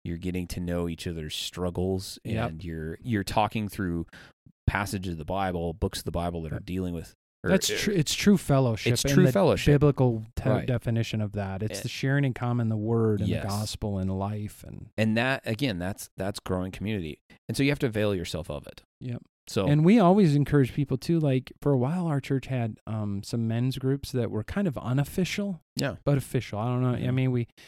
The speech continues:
Speaker 2: we talked about 'em a little bit, but they would just get together for coffee, um, once a week
Speaker 1: Mm-hmm.
Speaker 2: and talk, and, and women,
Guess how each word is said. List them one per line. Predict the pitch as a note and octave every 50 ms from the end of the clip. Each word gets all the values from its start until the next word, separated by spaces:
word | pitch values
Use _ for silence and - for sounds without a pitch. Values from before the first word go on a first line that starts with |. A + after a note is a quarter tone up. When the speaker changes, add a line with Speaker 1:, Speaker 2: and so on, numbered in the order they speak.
| - - - _ -
Speaker 2:
we | C#3 B2+
talked | - D3+ D3 D#3 -
about | D3+ C#3 B2+ B2+
'em | B2 B2
a | A#2+
little | A#2 A2+
bit, | B2+ B2 B2
but | B2+ A#2 A#2 -
they | - C3 C3
would | C3 C3+ C3
just | A2+ A#2+ B2 B2+ B2+
get | - B2 - -
together | C3+ A#2+ A2+ A2 A2+ B2 A2+
for | - -
coffee, | A#2+ - - - G#2 G#2 A2 A2 - - C3+ C3+ C#3+ D3 - _ - -
um, | A2+ A2+ A2 G#2+ G#2+ G#2+
once | G#2+ A2+ A2+ -
a | A2+ A2
week | G#2+ A#2 B2+ E3+ - - - _ _ _ -
Speaker 1:
Mm-hmm. | A#2+ A2+ A2+
Speaker 2:
and | A#2 A2+ A2 A2 G#2+
talk, | - A2 G#2 G#2+ A#2 B2 -
and, | A#2+ G2+ G#2 G#2 - -
and | G#2 A2 G#2+ A2
women, | A2 A2+ A#2 B2+ C3 B2 B2 B2 A#2+